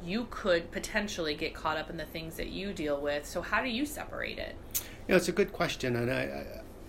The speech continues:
Speaker 2: I, I do it very proactively. I, I really want to be able to go home. When, when, when I first started here, I, I told the person I was interviewing, my, my boss at that time, that I want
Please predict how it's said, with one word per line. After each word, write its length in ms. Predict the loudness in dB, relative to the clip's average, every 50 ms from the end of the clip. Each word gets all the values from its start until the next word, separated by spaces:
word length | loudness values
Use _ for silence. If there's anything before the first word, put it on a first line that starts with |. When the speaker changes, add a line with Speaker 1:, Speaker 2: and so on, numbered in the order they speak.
| -8 -2 2
Speaker 2:
I, 160 | 2 4 6 4
I 40 | 4
do 220 | 4 6 8 8 8
it 80 | 8
very 220 | 6 6 6 6 4
proactively. 800 | 4 4 4 4 4 2 0 -2 -2 -4 -2 0 0 0 0 0
I, 200 | 0 0 -2 -2 -2 -4
I 60 | -2
really 340 | 0 2 2 2 4 4 2
want 380 | 2 0 0 0 0 0 -2 -4 -4 -6
to 100 | -4 0
be 180 | 2 4 4
able 160 | 4 2 0
to 80 | -2 0
go 180 | 0 0 0 0
home. 340 | -2 -2 -2 0 0 0
When, 200 | 0 0 0 -2 -4 -8 -10 -10 -10 -8 0
when, 240 | 2 4 4 4 4
when 100 | 4 6
I 120 | 6 6
first 340 | 4 4 2 0 2 2 2
started 320 | 2 4 4 6 4 2 2
here, 260 | 0 0 2 4 4
I, 80 | 4 4 2 0 -2 -2
I 280 | -2 0 0 0 -2 -4 -6 -8 -8 -4
told 360 | -2 2 2 2 2 0 -4
the 80 | -4 -4
person 360 | 0 0 0 0 0 0 0
I 60 | 0
was 140 | 0 0 2
interviewing, 480 | 2 0 2 2 2 0 2 0 0 0
my, 180 | 0 -2 -2 -2 -4
my 100 | -4 -2
boss 320 | 2 2 2 2 2 -2
at 100 | -2 -2
that 120 | -4 -4
time, 300 | -2 -2 -2 -2 -2 -4 -6 -8 -10 -10 -10 -10 -8 0
that 320 | 4 4 4 4 4 2 2
I 100 | 2 2
want 480 | 2 2 2 2 2 0 -2 -4 -8